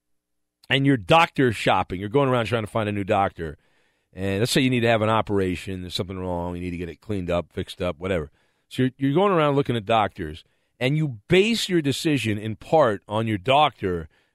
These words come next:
based on their ability to win a cheeseburger eating contest. And you say, "Well, that doctor's pretty good.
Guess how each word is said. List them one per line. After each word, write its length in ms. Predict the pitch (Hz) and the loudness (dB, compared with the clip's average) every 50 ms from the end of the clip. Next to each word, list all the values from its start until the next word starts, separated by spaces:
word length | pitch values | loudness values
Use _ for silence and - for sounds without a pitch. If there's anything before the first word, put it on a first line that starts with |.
| _ _ - | _ _ 0
based 560 | - 160 180 196 202 196 180 - - - _ - | 2 4 4 4 2 0 -2 -4 -4 -6 _ 0
on 340 | - 135 139 135 135 135 127 | 2 4 4 4 4 2 4
their 200 | 131 139 131 120 | 4 4 4 4
ability 520 | 117 104 - 135 160 165 160 147 139 135 123 | 2 0 0 0 2 2 2 2 2 2 2
to 80 | 120 | 2
win 180 | 117 123 139 131 | 0 0 0 0
a 60 | 117 | -2
cheeseburger 760 | 101 - - - 160 175 170 147 147 143 147 143 127 131 123 | -4 -6 -10 -8 -4 -4 -4 -2 0 0 2 2 2 0 -2
eating 300 | 107 127 131 127 120 110 | -2 -4 -4 -2 -4 -6
contest. 600 | 98 - 123 120 117 101 - 98 78 60 - - - _ _ _ _ _ _ _ _ _ _ - | -4 -4 -2 -2 -2 -2 -2 -4 -6 -6 -6 -14 -20 _ _ _ _ _ _ _ _ _ _ -2
And 260 | 110 117 113 110 123 | 0 0 0 0 0
you 120 | 127 123 | -2 -2
say, 220 | 113 - - 127 120 | -2 0 0 0 2
"Well, 160 | 123 131 131 | 2 2 4
that 260 | 156 180 190 196 _ | 4 4 4 2 _
doctor's 440 | - 180 160 160 151 - 156 135 - | 2 4 4 4 2 0 -2 -4 -4
pretty 240 | - - 143 131 131 | -2 -2 -2 -2 0
good. 480 | 139 208 226 208 170 143 135 120 120 | 2 2 4 4 4 4 2 0 -4